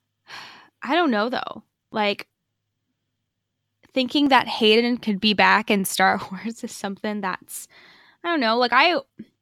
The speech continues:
I was heavily speculating when I saw that he was at Celebration. I'm like, "Well, he's definitely gonna be in Episode eight."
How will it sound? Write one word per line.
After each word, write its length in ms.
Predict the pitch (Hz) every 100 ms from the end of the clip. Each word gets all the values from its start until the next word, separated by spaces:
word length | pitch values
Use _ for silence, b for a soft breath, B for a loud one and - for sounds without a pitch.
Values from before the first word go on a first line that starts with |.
| - B B B -
I 160 | 277 311
was 240 | 339 294
heavily 1120 | - - 262 262 262 247 233 220 202 190 196 - _ _ _ _ _ _ _ -
speculating 1120 | - - 254 233 - 240 247 285 330 349 381 b b b b
when 160 | 233
I 120 | 247 240
saw 280 | - 226
that 100 | 233
he 120 | 226 247
was 140 | 233
at 100 | 220
Celebration. 640 | - 226 214 208 214 -
I'm 60 | 226
like, 160 | 196 196
"Well, 80 |
he's 220 | 196 262 -
definitely 400 | 226 - 208 196
gonna 160 | 196
be 160 | 185 185
in 100 | 175
Episode 380 | - - - -
eight." 240 | 190 -